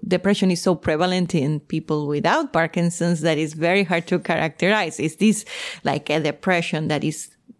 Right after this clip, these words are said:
directly related with Parkinson's disease, or is just, like, a co-occurrence of health issues?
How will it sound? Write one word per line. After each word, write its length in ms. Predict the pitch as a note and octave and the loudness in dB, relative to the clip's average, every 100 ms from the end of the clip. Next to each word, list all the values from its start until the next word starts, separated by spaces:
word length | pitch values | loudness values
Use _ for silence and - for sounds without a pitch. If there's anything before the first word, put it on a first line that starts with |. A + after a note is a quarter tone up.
| - | -8
directly 560 | F#3 D3 D3+ G3+ - B3 | -2 0 2 0 2 2
related 480 | B3+ B3+ A#3+ A#3+ | 4 4 4 2
with 240 | A3+ A#3 A3+ | 2 0 0
Parkinson's 560 | G#3+ G#3 A3+ G#3+ G#3+ | 0 2 2 2 0
disease, 560 | G#3 D3+ - G#3 G#3 G3+ | -2 -4 2 4 4 0
or 280 | - D3+ D3+ | -2 -2 -2
is 300 | - D3 D3+ | -2 -4 -4
just, 400 | - D3 D3+ - | -2 -2 -4 -6
like, 260 | - - - | -6 -6 -8
a 80 | - | -8
co-occurrence 880 | - D#3+ - - D3+ D3+ C3+ D#3 - | -2 -2 -2 -2 0 0 -2 -4 -4
of 280 | - - - - - - | -6 -8 -16 -16 -16 -10
health 300 | - E3 E3 | -4 -2 0
issues? 580 | G4 G#4 - - D#3+ - | 0 0 -2 -4 -6 -10